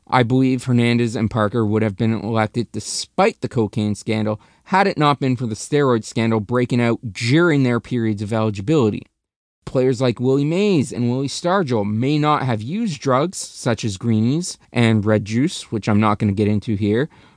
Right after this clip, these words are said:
but those substances were available in their lockers for other players. And if we're judging entry into the Hall of Fame based on morals, which some people these days are, I think it shows a lack of morals from these men to not intervene in preventing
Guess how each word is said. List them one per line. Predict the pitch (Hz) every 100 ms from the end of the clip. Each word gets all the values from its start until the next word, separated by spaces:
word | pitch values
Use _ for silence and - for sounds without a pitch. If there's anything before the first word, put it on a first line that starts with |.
| -
but | 131
those | 170 190
substances | - 170 - 170 151 160 143
were | 117 107 156 170
available | 131 156 151 143
in | 127 135
their | 143 127
lockers | 127 135 135 120 101
for | - 131
other | 127 120
players. | 101 143 156 101 104 - - _ _ _
And | 147 156 160 -
if | 139 135
we're | 139
judging | 120 98 165 175 180
entry | 139 156 - 165 139
into | 135 139
the | 123
Hall | 120 131 117
of |
Fame | - 143 139
based | 120 117 -
on | 107 104
morals, | 123 180 139 104 135 - - - -
which | 190 -
some | 208 165
people | 156 139
these | 120 113 110
days | 117 101
are, | 101 98 113 - _ _ _
I | 151
think | 170 202 196
it | -
shows | - 170 139
a |
lack | 131 143 147
of | 127
morals | 127 151 156 131
from | - 120 117
these | 147 123
men | 113 147 160 120 107 _ -
to | 135
not | 139 151
intervene | - 139 127 104 143 160
in | 120 117
preventing | 117 123 127 135